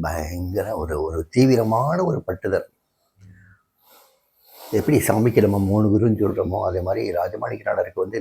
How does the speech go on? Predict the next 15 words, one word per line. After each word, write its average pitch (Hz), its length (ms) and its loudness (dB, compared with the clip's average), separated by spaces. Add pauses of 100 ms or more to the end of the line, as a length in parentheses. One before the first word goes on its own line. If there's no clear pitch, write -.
நிறைய 98 420 -2 (920)
ஞானிகள் 95 640 0
தொடர்பு, 90 340 0 (460)
நிறைய 101 420 2
குருக்கள்னோட 98 760 0
சொல்லலாம். 78 420 -2 (1300)
அதுல 110 280 6
முதல்ல 139 340 2
வந்து 117 240 0
வந்தது 101 320 0
வந்து 101 240 -4
மாயம்மா, 95 440 -4 (160)
கன்னியாகுமரி. 90 580 -2 (1700)
அதுக்கு 110 260 6
அடுத்து 135 200 -2